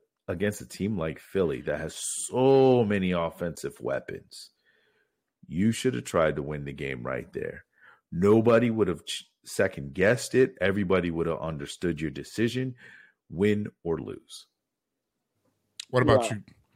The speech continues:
Speaker 2: you?
Speaker 3: <clears throat> I definitely, I definitely agree with that. But honestly, bro, I don't even wanna talk about the Eagles team because this is the same Eagles team that went to,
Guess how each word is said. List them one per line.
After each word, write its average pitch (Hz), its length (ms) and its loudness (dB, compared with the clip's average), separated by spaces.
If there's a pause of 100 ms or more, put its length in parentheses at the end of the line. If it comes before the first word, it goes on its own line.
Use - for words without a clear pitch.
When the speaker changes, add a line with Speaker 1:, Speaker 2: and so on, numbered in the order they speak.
Speaker 2:
you? 208 340 6
Speaker 3:
<clears throat> 135 60 -10
I 135 40 -2
definitely, 143 340 2
I 139 60 0
definitely 143 340 2
agree 143 240 2
with 147 80 -2
that. 147 260 4
But 131 200 -2 (440)
honestly, 165 460 0
bro, 156 160 6
I 147 140 6
don't 156 100 2
even 143 100 -2
wanna 131 160 -4
talk 156 180 -2
about 135 200 -2
the 131 60 -10
Eagles 143 360 -4
team 147 320 -8
because 131 220 -6 (400)
this 170 160 -4
is 139 100 -12
the 156 60 -4
same 143 140 -4
Eagles 139 260 -4
team 143 160 -6
that 131 100 -4
went 135 200 -6
to, 127 180 -4